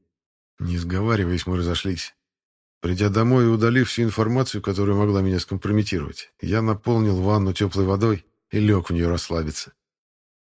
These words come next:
В голове крутились мысли. Может быть, это не мы? Ведь если верить Мишке, айпишник был клиента, а он мог вычислить на раз подмену I P-адреса. Но опыт общения и работы, рассказы про спецов Госбеза, друзей моего отца,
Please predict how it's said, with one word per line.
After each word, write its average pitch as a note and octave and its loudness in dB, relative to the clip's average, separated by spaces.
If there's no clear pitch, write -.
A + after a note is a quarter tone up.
В E2+ -8
голове F2+ 0
крутились G2 -2
мысли. F#2+ -2
Может G2 0
быть, G#2+ 2
это A2 -2
не G#2+ 4
мы? A2+ 2
Ведь D#2+ -6
если G#2 -2
верить A2 2
Мишке, A#2+ 0
айпишник A2+ 0
был A#2 2
клиента, A2 0
а F2+ -4
он A2+ 2
мог C3+ 2
вычислить B2+ 0
на C3 2
раз A2+ -2
подмену A#2 2
I A2 2
P-адреса. G#2+ 0
Но F2+ -2
опыт G#2+ -2
общения A2+ 2
и G#2+ -4
работы, G#2 0
рассказы A2 2
про G#2+ 0
спецов G#2+ -2
Госбеза, G#2 0
друзей G#2 2
моего G#2+ 4
отца, G#2 -2